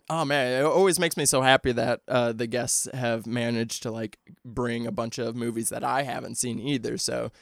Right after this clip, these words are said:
these are great recommendations for the audience, for sure, but, like, for me in general as well, 'cause, like, um,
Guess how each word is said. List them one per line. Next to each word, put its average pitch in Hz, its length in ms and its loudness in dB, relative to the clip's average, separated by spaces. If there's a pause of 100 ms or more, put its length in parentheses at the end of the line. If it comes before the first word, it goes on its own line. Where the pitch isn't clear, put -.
these 160 180 -2
are 143 40 -2
great 175 220 4
recommendations 135 720 0
for 127 200 -2
the 120 300 0
audience, 123 580 -2 (280)
for 120 140 -6
sure, 131 260 0
but, 110 200 -4
like, 113 200 -6
for 117 100 -12
me 135 220 -4
in 117 140 -8
general 117 320 -6
as 120 100 -6
well, 117 240 -2
'cause, 120 160 -8
like, 117 220 -8 (420)
um, 117 400 -2